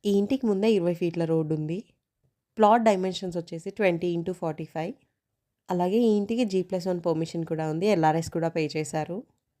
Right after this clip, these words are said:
ఎల్బీ నగర్ పదమూడు కిలోమీటర్లు, బాలాపూర్ ఐదు. ఈ ఇల్లు ఎగ్జాక్ట్ లొకేషన్ వచ్చేసి నాదర్గుల్కి పక్కనే ఉన్న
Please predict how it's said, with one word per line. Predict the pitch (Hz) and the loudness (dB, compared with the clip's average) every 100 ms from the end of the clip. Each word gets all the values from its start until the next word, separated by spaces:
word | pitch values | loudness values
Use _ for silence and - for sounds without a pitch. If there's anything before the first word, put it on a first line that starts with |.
| _ _ _ - | _ _ _ 0
ఎల్బీ | 190 185 | 2 4
నగర్ | 214 180 202 | 2 4 2
పదమూడు | 196 175 175 170 | 2 0 0 -2
కిలోమీటర్లు, | 175 165 160 160 160 190 - _ _ | -2 -2 -2 -8 -6 -8 -8 _ _
బాలాపూర్ | 175 170 170 180 226 - 160 | 2 6 6 4 0 -2 -2
ఐదు. | 151 156 196 - _ _ _ _ _ _ _ _ 190 | -4 -4 -6 -8 _ _ _ _ _ _ _ _ 2
ఈ | 202 | 2
ఇల్లు | 202 262 | 4 4
ఎగ్జాక్ట్ | 262 170 196 196 | 4 4 0 0
లొకేషన్ | 170 175 175 180 | -4 -4 -4 -6
వచ్చేసి | 170 160 170 240 _ _ _ _ _ _ _ - | -4 -8 -6 -8 _ _ _ _ _ _ _ -2
నాదర్గుల్కి | 190 190 208 220 254 262 | 4 4 4 0 0 2
పక్కనే | 202 175 175 175 | -2 -2 -2 0
ఉన్న | 160 | -2